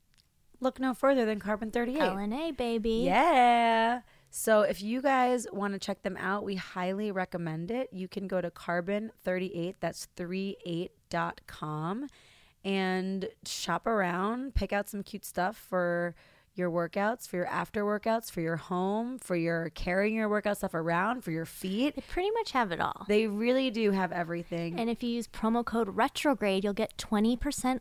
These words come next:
Speaker 2: off your purchase. Hello.
Speaker 1: Wow. So that's Carbon three eight, Carbon, C A R B O N, number three, number eight dot com. You guys know how to spell dot com.
Speaker 2: And I will say that they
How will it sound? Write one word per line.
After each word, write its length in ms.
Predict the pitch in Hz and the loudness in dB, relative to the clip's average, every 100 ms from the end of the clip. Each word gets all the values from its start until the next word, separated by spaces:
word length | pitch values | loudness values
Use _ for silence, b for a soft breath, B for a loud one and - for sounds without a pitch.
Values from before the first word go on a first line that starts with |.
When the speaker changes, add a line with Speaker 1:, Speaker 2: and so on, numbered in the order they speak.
| - | -2
Speaker 2:
off 260 | 196 196 233 | -4 -2 -4
your 100 | 220 | -2
purchase. 600 | 269 330 - 269 262 262 - | 0 0 0 0 0 -4 -4
Hello. 800 | 170 160 180 339 311 285 285 285 | -4 0 4 6 6 6 6 6
Speaker 1:
Wow. 300 | 196 180 - | 6 4 0
So 160 | - - | -8 -2
that's 240 | 180 180 | -2 -2
Carbon 600 | - - 196 214 214 226 220 | -10 0 2 2 0 -4 -6
three 560 | - 196 196 214 220 - | -10 -8 -4 -4 -4 -6
eight, 340 | 175 180 175 - - | -6 -4 -4 -8 -6
Carbon, 540 | 196 196 196 202 202 | 0 0 0 -4 -4
C 360 | - - 214 - | -6 -4 -4 -2
A 180 | 208 196 - | -2 -2 -2
R 420 | 175 165 165 160 151 | -2 0 -2 -6 -8
B 240 | 190 214 - | -6 -6 0
O 180 | 196 185 | 0 2
N, 380 | 170 160 156 - - 180 | 0 -2 -4 -8 -12 -4
number 400 | 185 202 240 233 | -2 0 -2 -4
three, 420 | - 175 170 170 | -4 -2 0 -2
number 400 | 175 185 208 208 | -4 -2 -4 -4
eight 320 | 180 160 165 b b b b - | -2 -2 -4 b b b b -2
dot 340 | 190 196 - | 4 4 2
com. 440 | - 170 160 160 - | 0 0 2 -2 -6
You 120 | 165 | -4
guys 240 | 170 190 190 | -2 -2 0
know 80 | 190 | -2
how 80 | |
to 80 | 196 | -2
spell 240 | - 196 196 | -4 -4 -2
dot 240 | 214 - | -2 -2
com. 540 | - 170 160 170 175 - | -2 0 0 0 -4 -8
Speaker 2:
And 140 | 220 208 | -4 0
I 100 | 208 | 0
will 380 | 196 185 240 285 | 0 2 2 0
say 560 | - 190 175 196 240 b b b | 0 0 0 0 -2 b b b
that 340 | 185 190 185 - _ _ | 0 2 2 0 _ _
they 600 | 214 180 202 196 190 190 | -8 0 2 4 2 -2